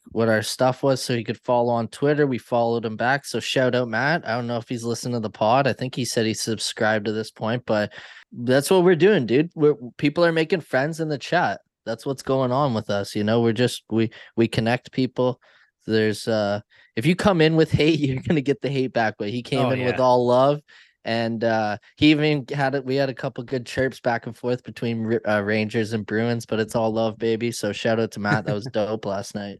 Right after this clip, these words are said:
Speaker 2: Yeah, no, he's a good dude. We had Bees Memes chilling with us for a hot minute. Lauren,
Speaker 1: Yeah.
Speaker 2: uh, back and forth after hockey. Grace was in there for a bit.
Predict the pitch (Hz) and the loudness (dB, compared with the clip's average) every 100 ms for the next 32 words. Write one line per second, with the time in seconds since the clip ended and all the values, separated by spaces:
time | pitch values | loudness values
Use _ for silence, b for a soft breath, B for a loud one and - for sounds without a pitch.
0 | - 139 123 113 110 110 107 104 101 92 | -8 -2 0 0 0 -2 -2 -4 -6 -6
1 | 104 104 101 104 101 110 110 98 110 107 | -4 -4 -4 -6 -6 -6 -6 -6 -6 -6
2 | 104 - 120 107 107 101 110 - 113 104 | -8 -6 -4 -4 -6 -6 -8 -4 -4 -4
3 | 113 107 98 107 110 107 104 110 113 110 | -4 -6 -8 -10 -8 -8 -6 -4 -4 -4
4 | 113 87 98 98 104 107 107 104 113 107 | -8 -10 -12 -12 -8 -2 -2 -2 -2 -2
5 | - 104 - 104 107 110 101 98 95 95 | -4 -12 -10 -8 -8 -6 -6 -6 -10 -4
6 | 107 101 107 101 101 104 107 101 92 101 | -2 -2 -6 -8 -6 -6 -8 -12 -10 -10
7 | 98 98 - 98 92 101 98 | -8 -8 -8 -8 -6 -6 -6